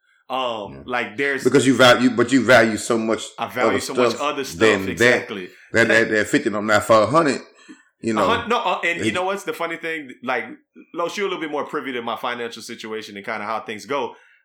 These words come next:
Speaker 1: A hundred's not enough. A hundred's
Speaker 2: That's
Speaker 1: not
Speaker 2: true.
Speaker 1: enough.
Speaker 2: Yeah, yeah.
Speaker 1: Uh, uh, a hundred's
Speaker 2: Yeah.
Speaker 1: not enough because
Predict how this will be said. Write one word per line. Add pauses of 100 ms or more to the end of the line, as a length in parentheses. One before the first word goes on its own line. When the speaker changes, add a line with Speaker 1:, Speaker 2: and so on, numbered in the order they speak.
(120)
Speaker 1:
A
hundred's
not
enough. (880)
A
hundred's
Speaker 2:
That's
Speaker 1:
not (120)
Speaker 2:
true.
Speaker 1:
enough.
Speaker 2:
Yeah,
yeah.
Speaker 1:
Uh,
uh, (320)
a
hundred's
Speaker 2:
Yeah.
Speaker 1:
not
enough
because